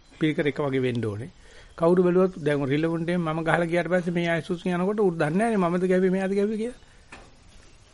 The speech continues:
අත උ චෙක් කරනවා මමද ගහලා මේ දොරෙන් ගියේ ආය දොරෙන් යන්නේ කියලා. ලොකු එක ඇවිල්ලා වයරට ඇවිල්ලා ටිකක් ගොරවලා බලන උට කේන්ති යනවාද කියලා මම කියලා දැක්කේ නැහැ වගේ යනවා. පිටිපස්සෙන් ගියේ කාට කනවා.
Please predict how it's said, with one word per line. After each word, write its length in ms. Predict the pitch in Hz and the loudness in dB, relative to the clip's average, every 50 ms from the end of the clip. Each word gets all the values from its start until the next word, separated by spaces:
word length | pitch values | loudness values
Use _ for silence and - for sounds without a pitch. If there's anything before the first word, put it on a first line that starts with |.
| - - - - - - - - - - - - - - - | -20 -20 -20 -20 -20 -20 -20 -20 -20 -20 -20 -20 -20 -18 -10
අත 180 | - 131 123 | -8 -2 2
උ 80 | 170 175 170 - - - - - | 4 4 4 2 -2 -12 -20 -2
චෙක් 220 | - 156 147 - | 0 0 0 0
කරනවා 380 | - - 175 156 147 180 226 233 220 | 0 0 0 2 4 4 4 4 4
මමද 280 | 196 180 175 190 185 208 | 2 2 2 2 2 4
ගහලා 300 | 185 185 175 185 208 202 | 4 6 6 6 6 6
මේ 160 | 196 190 185 | 6 4 2
දොරෙන් 260 | 175 190 185 190 190 | 4 4 4 4 4
ගියේ 200 | 185 202 208 202 | 4 6 6 8
ආය 160 | 185 180 190 | 8 8 8
දොරෙන් 200 | 185 190 196 190 | 6 6 6 6
යන්නේ 260 | 175 170 170 190 226 208 | 8 6 6 6 6 4
කියලා. 260 | 226 208 135 117 - - - - - - | 4 4 4 2 0 -6 -12 -18 -16 -4
ලොකු 240 | - 147 139 139 185 | 0 2 2 4 4
එක 100 | 196 196 | 2 2
ඇවිල්ලා 300 | 208 185 170 175 190 190 180 | 2 2 2 2 2 4 4
වයරට 280 | 170 175 185 190 185 | 4 6 4 4 4
ඇවිල්ලා 240 | 202 196 196 202 190 | 4 2 2 2 2
ටිකක් 180 | 196 185 156 139 | 2 2 2 2
ගොරවලා 360 | 151 156 185 202 220 226 208 | 4 6 6 8 8 8 6
බලන 240 | 196 185 185 196 226 | 6 6 4 4 4
උට 180 | 220 202 180 147 | 2 2 0 2
කේන්ති 340 | 143 175 190 214 214 208 | 4 6 6 6 6 6
යනවාද 220 | 170 143 139 127 120 | 4 4 2 0 -2
කියලා 200 | 123 139 160 185 | 0 0 0 0
මම 120 | 214 214 | 0 0
කියලා 240 | 220 214 214 214 196 | 0 0 0 -2 -2
දැක්කේ 300 | 165 170 165 - - 175 | -4 -4 -6 -4 -4 -2
නැහැ 200 | 175 - 180 202 | -2 0 0 0
වගේ 180 | 185 175 180 175 | 0 2 2 2
යනවා. 220 | 180 180 117 - - - - - - | 2 0 0 -2 -8 -12 -14 -16 0
පිටිපස්සෙන් 500 | - 180 180 226 240 233 202 247 240 233 | 2 2 6 6 6 6 6 6 4 4
ගියේ 160 | 233 240 226 | 4 6 6
කාට 180 | 247 254 262 247 | 6 4 4 4
කනවා. 280 | 226 - 220 - - | 2 0 -2 -4 -10